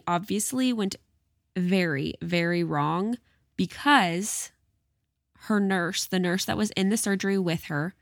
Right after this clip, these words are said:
completely walked away from her career after Rosemary's surgery. So what does that fact tell me? The nurse does this for a living, right? She's been in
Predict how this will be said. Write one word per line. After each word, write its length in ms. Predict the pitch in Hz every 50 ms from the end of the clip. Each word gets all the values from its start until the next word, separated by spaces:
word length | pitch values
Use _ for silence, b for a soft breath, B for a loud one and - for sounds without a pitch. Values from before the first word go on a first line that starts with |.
| _ _ _ _ _
completely 500 | _ - 202 208 240 220 - 247 254 254
walked 420 | 277 269 - 180 185 208 - - 262
away 200 | 240 220 190 175
from 200 | - - 180 185
her 100 | 180 170
career 560 | - - 190 170 165 151 - - - - - b b b b b b _ -
after 400 | 143 151 156 - - 165 165 175
Rosemary's 640 | - 180 170 143 175 - - - 127 147 - - - -
surgery. 580 | - - - - - - - - - 226 240 _ _ _ _ _ _ _ _ _ -
So 140 | - 240 226
what 180 | 196 196 202
does 200 | 208 226 220 208
that 320 | - 185 180 175 160 - -
fact 540 | - - 185 165 143 180 - - - -
tell 200 | - - 180 165
me? 300 | 156 151 131 - - - b b b b b b b b -
The 120 | - 185
nurse 580 | 180 175 175 180 220 262 - - - - - - _ _ _ _ _ _ _ _ _ _ -
does 220 | 180 190 175 175 180
this 180 | 170 170 -
for 140 | - 170 165
a 40 | 160
living, 380 | 156 147 156 - - - - 214
right? 380 | 220 - 165 165 170 196 - -
She's 260 | - - 202 196 180
been 200 | - 185 185 -
in 300 | - 180 180 185 185